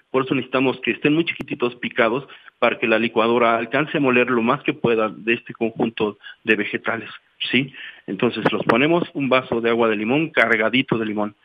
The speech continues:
o a su gusto, ¿sí? Bien, esto es, eh, una forma correcta de poder hacer, eh, el jugo alcalino para atacar el virus y subir las defensas. Acuérdense, nos va a ayudar a subir el sistema inmune. Entonces,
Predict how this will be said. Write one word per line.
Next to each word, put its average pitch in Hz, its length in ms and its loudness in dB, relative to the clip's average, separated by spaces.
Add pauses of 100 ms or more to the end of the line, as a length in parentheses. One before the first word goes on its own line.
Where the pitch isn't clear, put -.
(160)
o 117 160 4
a 113 80 -4
su 131 120 0
gusto, - 400 -4 (1200)
¿sí? 127 240 -2 (320)
Bien, 113 220 2
esto 147 320 0
es, 156 100 2 (600)
eh, 110 340 4
una 143 200 2
forma 143 260 4
correcta 131 460 2
de 110 80 0
poder 110 420 2
hacer, 117 420 0 (320)
eh, 104 440 4 (200)
el 110 200 -4
jugo 135 320 4
alcalino 120 580 2
para 98 160 2
atacar 104 340 0
el 110 120 2
virus 123 360 2
y 143 120 2
subir 131 480 2
las 117 160 4
defensas. 120 500 -2 (560)
Acuérdense, 123 440 2
nos 110 160 0
va 135 60 6
a 151 40 4
ayudar 151 280 2
a 123 80 4
subir 113 260 0
el 113 120 0
sistema 110 360 -2
inmune. 120 300 4
Entonces, 117 360 -2